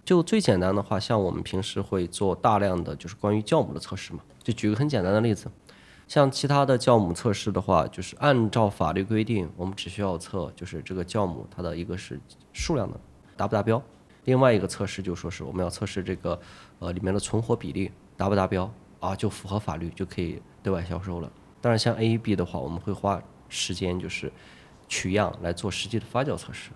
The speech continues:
因为这个的话会增加我们就出货时间，但是我们每一个批次都要抽样去做这样的一个实际的发酵检测。再就是像我们前面说到的一个风味酵母嘛，它有不同的风味，这个风味表达不是说我拿它酿一款酒，我一尝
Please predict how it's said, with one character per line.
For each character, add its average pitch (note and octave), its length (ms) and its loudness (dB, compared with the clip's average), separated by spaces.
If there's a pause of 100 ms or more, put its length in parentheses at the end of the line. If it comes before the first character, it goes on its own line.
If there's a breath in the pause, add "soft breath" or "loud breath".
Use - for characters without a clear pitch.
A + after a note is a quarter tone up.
(260)
因 A2+ 60 2
为 A2 100 4
这 D3+ 120 2
个 G#2+ 100 4
的 F#2+ 60 2
话 F#2 180 -2
会 F#2+ 160 -4
增 G2+ 200 -2
加 F#2 160 2
我 E2 60 -2
们 E2 140 -8
就 E2+ 100 -8
出 - 200 -10
货 F2 140 -8
时 F2+ 160 -8
间， F2 220 -6
但 F#2 120 -6
是 - 240 -8 (120)
我 F2+ 80 -6
们 F#2 180 -2
每 F2+ 160 -4
一 - 60 -8
个 G2 100 -4
批 - 140 -8
次 - 160 -10
都 F#2 100 -2
要 - 80 -6
抽 - 200 -4
样 G2 120 0 (380)
去 - 120 -8
做 F#2 180 0
这 F2+ 120 -2
样 F2 80 -2
的 E2+ 80 -6
一 E2 80 -6
个 - 220 -10 (220)
实 - 180 -4
际 F#2+ 160 -4
的 E2+ 80 -2
发 G2 180 -4
酵 F#2+ 140 -4
检 - 180 -12
测。 D#2+ 200 -12 (640 loud breath)
再 C3 120 2
就 A#2 100 0
是 A2 200 -4
像 G#2 240 2
我 F2 80 0
们 F2+ 80 -6
前 F#2+ 180 -6
面 G2 100 0
说 G2+ 160 -2
到 F#2+ 140 4
的 F2 80 -2
一 F2+ 60 -2
个 F2+ 240 0
风 C3+ 180 4
味 C3+ 100 6
酵 A2+ 160 4
母 F#2 140 2
嘛， F2+ 160 0 (500)
它 D3 120 4
有 C3+ 60 8
不 A2 100 0
同 C3 140 4
的 C3 60 4
风 B2+ 220 2
味， G#2+ 160 2 (440 loud breath)
这 D#3+ 100 2
个 D3+ 40 4
风 E3 160 2
味 D3+ 120 6
表 G#2+ 180 0
达 F#2 160 0
不 A#2+ 200 -2
是 A#2 60 2
说 A2+ 220 -2
我 F#2+ 120 0
拿 F#2 140 -2
它 A2 120 -2
酿 G#2+ 200 2
一 F#2+ 60 -2
款 G#2 220 0
酒， G2+ 120 -4 (380)
我 - 100 2
一 B2 100 6
尝 G#2 360 0